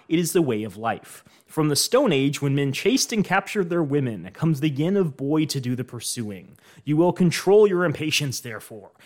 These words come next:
and respect the time-honored custom of boys to take the first step. One teen advice book from the nineteen fifties told girls never to take the initiative with a boy, even under the pretext such as asking about homework.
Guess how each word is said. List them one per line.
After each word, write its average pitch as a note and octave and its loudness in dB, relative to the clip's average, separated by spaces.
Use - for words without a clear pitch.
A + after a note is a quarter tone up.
and B2 -4
respect - -2
the A#2 -10
time-honored F3 2
custom E3 -2
of C#3 -4
boys A2+ -8
to A2+ -14
take G2 -16
the G#2 -20
first - -20
step. - -20
One D#3+ 2
teen F#3 2
advice D#3 2
book D#3 -2
from D#3 -8
the C#3+ -2
nineteen C#3 -6
fifties D3+ -8
told D#3 -6
girls D3+ -2
never C3+ -6
to C3 -12
take B2+ -10
the - -10
initiative A#2+ -6
with A#2+ -6
a - -8
boy, B2 -2
even F#3 0
under G#3 0
the G3 0
pretext D3 -6
such C#3 -8
as C#3 -10
asking G#2 -10
about G2+ -10
homework. C3 -8